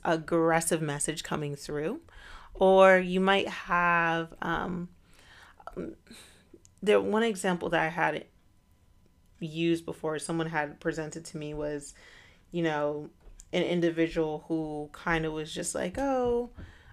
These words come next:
um, you know, if you're gonna see other guys, like, just don't even worry about it. I'm good. Uh,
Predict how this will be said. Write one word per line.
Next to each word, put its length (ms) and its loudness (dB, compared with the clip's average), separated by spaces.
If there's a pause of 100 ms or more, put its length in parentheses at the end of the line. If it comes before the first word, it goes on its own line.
um, 540 -4
you 80 -2
know, 400 2 (300)
if 140 -2
you're 200 2
gonna 200 2
see 280 0
other 220 4
guys, 540 6
like, 240 -2
just 240 -4
don't 200 2
even 320 0
worry 280 2
about 300 2
it. 180 -2
I'm 360 -6 (120)
good. 540 0 (580)
Uh, 300 -4